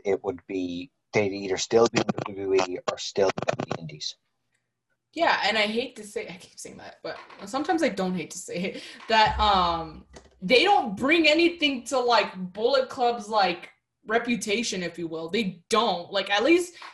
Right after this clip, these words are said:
Speaker 2: Jay, he's the leader, and, you know, yet when the Bucks and Kenny were there, they had the Elite, and they were just, like, the best that they could be. They were the best of their, like, divisions. So, I, th-, like, what did they bring to the table? Like, seriously, what, and what do they bring to the table,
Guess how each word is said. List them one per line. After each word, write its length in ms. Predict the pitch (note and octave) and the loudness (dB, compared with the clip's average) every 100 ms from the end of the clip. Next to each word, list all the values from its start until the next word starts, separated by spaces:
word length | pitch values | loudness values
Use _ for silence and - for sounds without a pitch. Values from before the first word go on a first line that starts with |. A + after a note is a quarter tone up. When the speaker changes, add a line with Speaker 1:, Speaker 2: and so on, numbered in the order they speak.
| - | -12
Speaker 2:
Jay, 300 | F#3 B3+ B3+ | 2 6 6
he's 280 | B3 C4 A3 | 4 0 0
the 140 | F#3 G3 | 0 0
leader, 760 | F3+ A#3+ B3 A#3 A3+ A3+ A#3 - - | 0 0 4 4 6 4 2 -4 -8
and, 140 | G3 | -4
you 80 | G#3+ | -2
know, 140 | G3 | 0
yet 280 | F#3 A#3 A3 | 2 2 2
when 260 | G3 F#3 - - | 0 -4 -8 -14
the 80 | F3 | -14
Bucks 400 | - A3+ A3+ A3+ | -2 0 2 0
and 100 | G3+ | -6
Kenny 260 | G#3+ G#3+ | -4 -2
were 80 | G#3+ | -2
there, 220 | G#3+ G#3+ | 0 0
they 120 | G3 F#3+ | 0 0
had 240 | F#3+ F#3 | 0 -2
the 100 | F3 | -4
Elite, 420 | E3+ F3 G#3 G#3 | -4 -4 -2 -2
and 120 | F#3+ | -2
they 100 | F#3 | -2
were 100 | F#3+ | -2
just, 280 | F3+ F3+ - _ F3 | -4 -8 -12 _ -10
like, 240 | F3+ F3 - - | -6 -6 -8 -2
the 200 | G3 - | -2 2
best 380 | G3 G3 G3+ - | 2 2 -2 -4
that 180 | F#3 - | -4 -2
they 140 | F#3 | -4
could 320 | - G3 E3+ | -4 -6 -6
be. 260 | F3 F3+ G#3+ | -8 -8 -4
They 120 | G3 | -2
were 80 | G3 | -2
the 80 | F#3+ | -2
best 360 | G3 G3 G3 | 0 0 -2
of 140 | G#3 F#3 | -8 -6
their, 260 | F#3+ F#3+ | -4 -4
like, 380 | F#3 F3+ E3+ - | -2 -2 -2 -6
divisions. 720 | F#3 E3+ F3+ G3+ B3 C4+ - _ _ _ _ _ _ - | -8 -6 -6 -4 -4 -4 -8 _ _ _ _ _ _ -8
So, 720 | - E4 B3+ A3+ G#3+ A3 - | 0 4 6 6 4 0 -2
I, 140 | C4 A#3+ - | 0 0 -2
th-, 140 | C4 C4+ | -8 0
like, 180 | B3+ G3 | 0 2
what 160 | C#4 E4+ | 2 2
did 160 | C#4+ | 2
they 140 | D4 A#3+ | 2 2
bring 260 | A#3 C4+ | 0 -4
to 100 | C4+ | -4
the 140 | - A#3+ | -6 -6
table? 360 | G#3 G3+ F3 | -4 -6 -6
Like, 200 | F3 F3 | -8 -8
seriously, 420 | - B3+ A#3 G3 | -8 -4 -4 -4
what, 320 | F3 A#3+ B3+ B3 | 0 2 2 0
and 220 | A#3 A3 | 0 4
what 200 | C#4+ - | 2 4
do 160 | C#4 | 4
they 120 | C4 G3 | 4 4
bring 260 | G3 F#3 | 2 -4
to 100 | F#3 | -4
the 80 | E3+ | -8
table, 460 | E3+ E3 D#3+ D3 | -6 -6 -8 -14